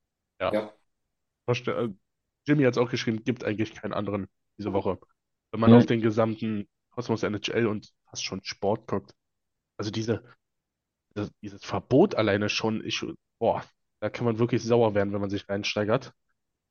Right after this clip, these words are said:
Speaker 1: Ähm, und er, er hat das Pride Tape genutzt. Ich weiß nicht, ob's jetzt schon eine Strafe gab oder ob's irgendwie eine Untersuchung gibt oder so. Aber er hat von allen Seiten Support bekommen.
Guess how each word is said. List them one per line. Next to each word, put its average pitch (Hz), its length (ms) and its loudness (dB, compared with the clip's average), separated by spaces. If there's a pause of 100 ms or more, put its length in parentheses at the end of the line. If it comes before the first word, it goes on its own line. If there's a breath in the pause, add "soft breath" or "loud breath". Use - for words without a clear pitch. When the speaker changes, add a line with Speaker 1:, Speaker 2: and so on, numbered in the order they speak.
(420)
Speaker 1:
Ähm, 117 440 2 (1300)
und 123 200 -2 (680)
er, 117 240 -2 (520)
er 104 120 -2
hat 147 160 0
das 131 100 0
Pride 143 280 2
Tape 135 200 0
genutzt. 131 480 0
Ich 123 140 -2
weiß 131 220 4
nicht, 131 120 -2
ob's 123 160 0
jetzt 123 140 -2
schon 120 100 0
eine 113 80 -2
Strafe 107 340 -4
gab 123 220 4
oder 113 160 4
ob's - 320 -8 (100)
irgendwie 107 460 -4
eine 98 200 -2
Untersuchung 113 500 -6
gibt 123 180 0
oder 123 160 2
so. 151 260 2 (380 loud breath)
Aber 104 120 -2
er 110 40 4
hat 120 100 0
von 104 260 -4
allen 185 420 4
Seiten 117 340 2
Support 123 500 -2
bekommen. 110 480 -4